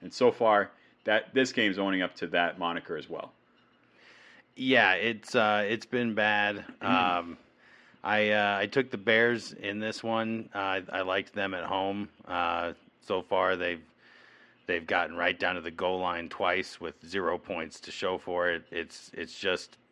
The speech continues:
Speaker 2: not great football to watch. And, uh, you know, last week's game,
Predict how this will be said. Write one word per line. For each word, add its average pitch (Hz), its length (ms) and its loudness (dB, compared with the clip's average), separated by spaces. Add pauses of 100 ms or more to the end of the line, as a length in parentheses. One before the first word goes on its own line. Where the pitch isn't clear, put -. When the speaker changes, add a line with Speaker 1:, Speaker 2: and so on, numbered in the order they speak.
(760)
Speaker 2:
not 98 460 2 (920)
great 107 340 -2
football 107 460 2 (120)
to 101 100 -2
watch. 87 460 0 (140)
And, 95 360 -2
uh, 90 340 0 (160)
you 98 100 -10
know, 87 120 -2
last 98 340 0
week's 98 300 -6
game, 95 480 -4